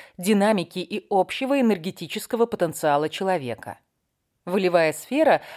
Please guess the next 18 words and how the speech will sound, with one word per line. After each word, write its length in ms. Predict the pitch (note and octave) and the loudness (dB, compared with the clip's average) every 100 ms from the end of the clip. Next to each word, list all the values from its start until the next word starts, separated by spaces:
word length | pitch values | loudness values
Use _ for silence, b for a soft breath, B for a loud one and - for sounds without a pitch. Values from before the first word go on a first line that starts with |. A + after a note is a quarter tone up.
| B | B
определяет 680 | - G3+ D#3+ F#3+ F#3+ F3+ | -2 -2 -2 4 4 4
способность 720 | - F3 - G#3 F3+ F3+ - - | 0 -2 0 -2 0 -6 -6 -10
человека 580 | F3 E3+ E3+ F3+ F#3 | 0 2 2 0 -2
действовать, 760 | D#3 D3+ C#3+ C3 - A3 C#4 - B B | -6 -4 -4 -6 -4 -2 -2 -4 B B
реализовывать 800 | F#3 F#3 F#3+ F3+ C4+ A#3+ F#3 - | 2 2 2 0 0 0 -2 -4
принцип 420 | G3+ G3+ - F3+ F3 | -2 -2 -2 -4 -2
«решил-сделал», 920 | F3 - F3+ D#3 C#3+ D#3 C3+ E3+ A#3+ B B | -4 -2 -2 -2 -4 0 2 2 0 B B
совершать 680 | - G#3+ A#3 - F4 E4+ - _ | -4 0 2 2 0 0 -18 _
серьёзные 680 | - C4 A#3 C4 C4 G3+ E3+ | -4 0 2 2 2 2 0
усилия, 640 | D3+ - A3 C#4+ B3+ A#3 B B | -4 -6 -2 4 6 4 B B
воздействовать 880 | E3+ G3 D3+ G3 G3+ - E3+ D#3+ E3 | -2 -2 -2 -4 -4 -2 -2 -2 -2
на 160 | E3+ D#3+ | -2 2
мир 260 | B3 E4+ - _ - | 0 0 -6 _ -6
и 120 | G#3+ | -4
вести 400 | G3+ - - D#4+ | -4 -6 -2 0
за 140 | D#4 - | 2 2
собой 380 | G3 E3 F#3+ | 0 2 2
людей. 580 | A3 C4+ E3+ C3 - _ | 2 -2 -4 -8 -10 _